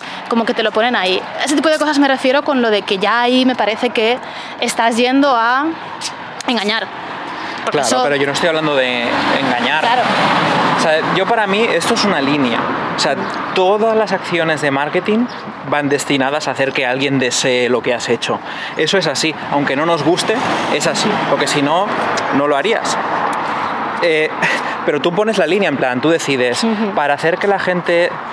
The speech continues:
Speaker 2: quiera comprar lo que he hecho,
Speaker 1: Sí.
Speaker 2: voy a poner una tía desnuda encima de este coche".
Speaker 1: Ujú,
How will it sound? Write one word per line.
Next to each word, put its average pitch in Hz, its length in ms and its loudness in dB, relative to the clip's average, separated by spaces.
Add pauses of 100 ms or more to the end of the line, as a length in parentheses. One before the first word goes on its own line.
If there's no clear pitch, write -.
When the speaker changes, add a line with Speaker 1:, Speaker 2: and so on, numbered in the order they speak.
Speaker 2:
quiera 165 300 2
comprar 143 480 0
lo 139 120 2
que 131 280 0
he 135 40 4
hecho, 131 320 0 (160)
Speaker 1:
Sí. 214 160 -2 (920)
Speaker 2:
voy 147 180 2
a 151 80 2
poner 139 420 2 (300)
una 151 220 2
tía 143 220 0
desnuda 135 440 2
encima 131 340 0
de 123 120 2
este 123 220 -2
coche". 240 360 2
Speaker 1:
Ujú, 202 60 0